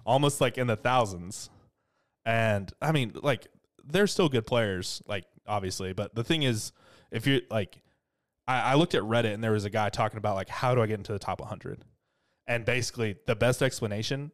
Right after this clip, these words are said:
is play as much as you can and win as much as you can.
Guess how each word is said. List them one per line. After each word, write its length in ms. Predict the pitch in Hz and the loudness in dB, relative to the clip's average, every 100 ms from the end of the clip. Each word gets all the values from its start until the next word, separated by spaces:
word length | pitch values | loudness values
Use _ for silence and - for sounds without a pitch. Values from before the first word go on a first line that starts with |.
| - | -6
is 140 | 104 | -6
play 440 | - - 110 113 117 | -6 -4 -2 2 0
as 140 | 98 - | -2 -6
much 380 | 95 104 113 | -4 -2 -2
as 100 | 110 110 | -4 -6
you 80 | |
can 320 | 104 113 120 113 | -6 -4 -4 -6
and 220 | 98 95 | -8 -6
win 160 | 95 | -6
as 120 | 87 - | -8 -12
much 180 | 90 - | -14 -16
as 80 | |
you 80 | - | -20
can. 260 | - - | -18 -18